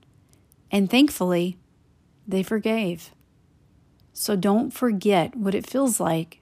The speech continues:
to receive that grace. And in return, give them that grace. Being a good friend and seeking out healthy and quality friendships,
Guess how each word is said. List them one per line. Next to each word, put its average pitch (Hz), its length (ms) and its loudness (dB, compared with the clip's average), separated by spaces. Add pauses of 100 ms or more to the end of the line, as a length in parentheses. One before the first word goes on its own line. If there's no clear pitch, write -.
to - 140 -6
receive 190 440 0
that 175 220 0
grace. - 640 -2 (1500)
And 180 300 2
in 196 180 2
return, 185 640 2 (100)
give 175 300 0
them 202 240 4
that 165 180 -2
grace. - 580 -4 (800)
Being 226 240 4
a 254 60 4
good 269 180 2
friend 170 500 0 (540)
and 214 160 4
seeking 240 400 2
out 196 180 2
healthy - 640 -4 (500)
and 196 220 -2
quality 208 540 2
friendships, 180 640 -2